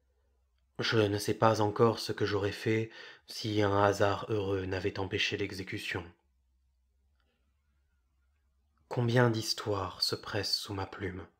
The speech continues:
Mais ce serait trop long. Et à quoi bon ?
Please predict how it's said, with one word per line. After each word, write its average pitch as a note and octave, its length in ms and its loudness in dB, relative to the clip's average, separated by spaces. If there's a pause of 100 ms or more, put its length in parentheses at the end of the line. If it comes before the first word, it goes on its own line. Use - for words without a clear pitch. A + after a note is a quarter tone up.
(1300)
Mais A#2 260 6
ce A#2 140 -4
serait A#2 300 -2
trop A2 240 0
long. F#2 260 -2 (920)
Et G#2 200 -4
à G2+ 60 -4
quoi - 220 -2
bon ? F2+ 260 -6